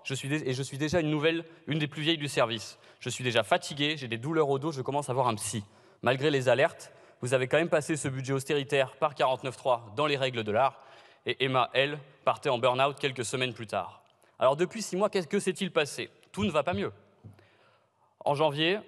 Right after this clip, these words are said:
à Autun, en Saône-et-Loire, c'est la maternité qui ferme définitivement. À Cergy, dans le Val d'Oise, on ferme les,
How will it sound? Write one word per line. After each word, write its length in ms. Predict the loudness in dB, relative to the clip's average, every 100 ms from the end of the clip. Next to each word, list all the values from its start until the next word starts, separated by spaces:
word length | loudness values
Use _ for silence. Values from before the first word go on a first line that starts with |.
| 0
à 140 | 4 4
Autun, 260 | 2 2
en 100 | 2
Saône-et-Loire, 500 | 0 -2 0 4 2
c'est 100 | 4
la 80 | 2
maternité 460 | 2 2 0 0 -4
qui 140 | -6
ferme 240 | 0 0 2
définitivement. 680 | -2 -2 -2 -4 -2 -4 -4 -16 _ _ _ 0
À 100 | 2
Cergy, 400 | 2 0 0 2
dans 140 | 4
le 40 |
Val 160 | 4 4
d'Oise, 420 | 4 4 4 0 -4
on 80 |
ferme 260 | 0 2 4
les, 120 | 2